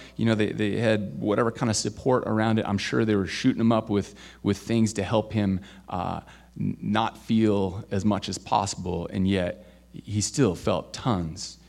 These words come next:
and tons of pain. He was, he was functioning in, in a professional football game on a broken ankle. And so the interviewer just said, "How did you do that? Like, that's crazy."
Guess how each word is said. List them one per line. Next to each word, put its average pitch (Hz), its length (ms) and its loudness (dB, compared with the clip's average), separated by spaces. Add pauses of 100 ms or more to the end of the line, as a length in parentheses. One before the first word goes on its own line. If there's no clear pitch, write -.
(120)
and 90 140 -4
tons 95 220 -2
of 85 80 -6
pain. 85 180 4
He 90 80 -2
was, 85 160 -4
he 107 120 -10
was 90 120 -8
functioning 95 880 -2 (320)
in, 95 220 -6
in 104 160 0
a 87 80 -2
professional - 640 -4
football 90 420 -6
game 85 300 -6
on 85 100 -4
a 82 60 -4
broken 95 480 -2
ankle. 85 360 -6 (200)
And 98 80 -4
so 104 100 -2
the 104 80 4
interviewer 110 560 4
just 92 180 -4
said, 87 280 -4
"How - 220 -6
did 98 180 -2
you 90 100 -4
do 80 380 -6
that? - 420 -14 (240)
Like, 92 140 -4
that's - 240 -6
crazy." 92 760 -6